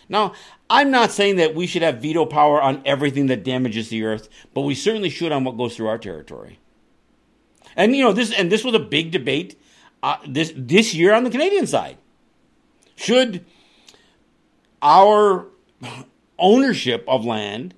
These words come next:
should our rights on land grant us veto, veto power for, uh, for projects to go through? And Canada struggles with this, and the U S struggles with it. No, I take it back. They don't struggle with it. They say no.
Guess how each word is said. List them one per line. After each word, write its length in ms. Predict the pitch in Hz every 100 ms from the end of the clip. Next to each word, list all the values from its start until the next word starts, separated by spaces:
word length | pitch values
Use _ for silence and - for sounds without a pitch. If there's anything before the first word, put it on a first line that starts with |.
| _
should 440 | - - 208 247 220
our 500 | - 170 190 175 156 - - _
rights 520 | - 110 143 226 233 -
on 340 | 143 131 120
land 460 | 110 101 101 139 - _ _ _ _ _ 127
grant 340 | 113 160 180
us 140 | 202 127
veto, 360 | 107 190 220 160 -
veto 340 | 110 170 220
power 360 | 180 113 117 147
for, 320 | 147 156 147
uh, 220 | 143 143 - - - -
for 160 | 127 156
projects 360 | 160 254 339 170
to 60 |
go 140 | 95 104
through? 140 | 98
And 260 | 139 147 131 - _
Canada 380 | - 208 269 277
struggles 360 | 277 285 269
with 100 | 262
this, 300 | 302 330 - - _
and 140 | - 220
the 60 |
U 120 | 269 294
S 140 | 330
struggles 320 | - 185 139
with 140 | 113 196
it. 40 |
No, 120 | 254
I 100 | 170
take 160 | 175 185
it 40 |
back. 180 | 127 104
They 100 | 202
don't 160 | 220 143
struggle 240 | 98 87
with 100 | 80
it. 60 | - _ -
They 280 | - 277 285
say 220 | 165 202
no. 420 | 139 139 101 -